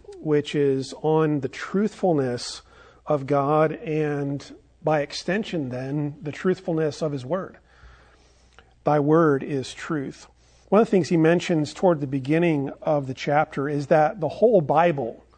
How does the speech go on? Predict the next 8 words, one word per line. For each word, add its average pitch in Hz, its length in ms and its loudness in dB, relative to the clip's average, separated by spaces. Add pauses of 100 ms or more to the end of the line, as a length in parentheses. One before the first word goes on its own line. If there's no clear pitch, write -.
(560)
has, 156 800 -2 (200)
uh, 131 260 -8 (200)
in 190 160 2
it 143 320 -4
certain 190 320 0
assumptions 139 960 -4
about 139 300 -8
God. 135 280 -10